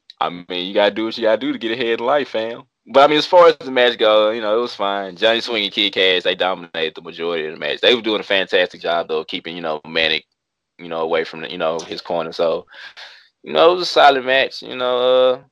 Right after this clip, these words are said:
Suicide and, I almost said Suicide Squad, but Suicide and Manic ended up getting the dub. I ain't gonna lie, he jumped kinda high on that swanton he hit, though.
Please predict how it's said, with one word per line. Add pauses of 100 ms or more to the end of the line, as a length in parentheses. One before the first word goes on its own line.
(140)
Suicide
and,
I
almost
said
Suicide
Squad,
but
Suicide
and
Manic (100)
ended
up
getting
the
dub.
I
ain't
gonna
lie,
he
jumped
kinda
high
on
that
swanton
he
hit, (100)
though.